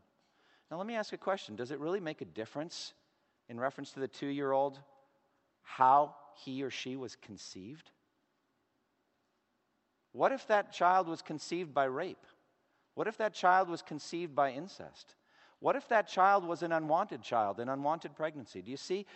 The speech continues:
The toddler test means everything. If that child's a human being, killing it is not an option. Not an option. It's very, very important for us to set that up and be very clear on it. I don't like politically expedient answers.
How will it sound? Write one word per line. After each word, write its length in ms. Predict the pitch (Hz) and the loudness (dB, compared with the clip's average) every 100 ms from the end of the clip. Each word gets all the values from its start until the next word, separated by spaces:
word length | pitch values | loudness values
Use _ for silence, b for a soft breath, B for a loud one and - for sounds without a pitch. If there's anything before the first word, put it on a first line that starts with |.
| B - | B -12
The 80 | 160 | -10
toddler 480 | - 180 220 170 | 0 2 2 0
test 360 | 147 160 143 - | -4 -2 -2 -4
means 220 | 147 147 | -8 -4
everything. 400 | 165 180 - 95 | -4 -4 -8 -8
If 180 | - 160 | -6 -6
that 160 | 220 240 | -8 -6
child's 360 | - 185 202 | -2 -2 -2
a 40 | 135 | -6
human 320 | - 175 139 | -10 -8 -6
being, 360 | 139 175 98 85 b b b b | -6 -6 -8 -14 b b b b
killing 300 | - 170 180 | -6 -4 -4
it 100 | 143 | -6
is 120 | 123 | -6
not 200 | 120 110 | -4 -4
an 80 | 104 | -4
option. 320 | 92 82 - - _ _ _ _ _ _ _ _ _ _ | -10 -14 -18 -20 _ _ _ _ _ _ _ _ _ _
Not 180 | 104 101 | -12 -12
an 100 | 87 | -12
option. 320 | 82 - - 92 _ _ _ _ _ | -16 -18 -20 _ _ _ _ _ _
It's 80 | - | -20
very, 340 | 107 147 160 | -2 0 0
very 200 | 143 143 | 2 0
important 380 | 135 - 131 - | 0 -2 -4 -4
for 100 | - | -4
us 100 | 107 | -4
to 100 | - | -4
set 280 | 98 123 110 | -6 -4 -2
that 140 | 104 104 | -4 -4
up 180 | 95 | -8
and 100 | 92 | -12
be 100 | 85 | -14
very 240 | 92 101 95 | -10 -8 -8
clear 320 | - 120 110 | -10 -8 -6
on 160 | 82 80 | -8 -14
it. 120 | - _ b b | -20 _ b b
I 120 | - 139 | -4 0
don't 180 | 156 | 2
like 240 | 131 147 - | 2 0 -2
politically 560 | 143 127 131 135 123 | -6 -2 -2 -2 -6
expedient 640 | 107 - - 127 104 95 90 | -6 -10 -8 -8 -6 -10 -12
answers. 560 | 80 80 - - - | -14 -16 -18 -16 -16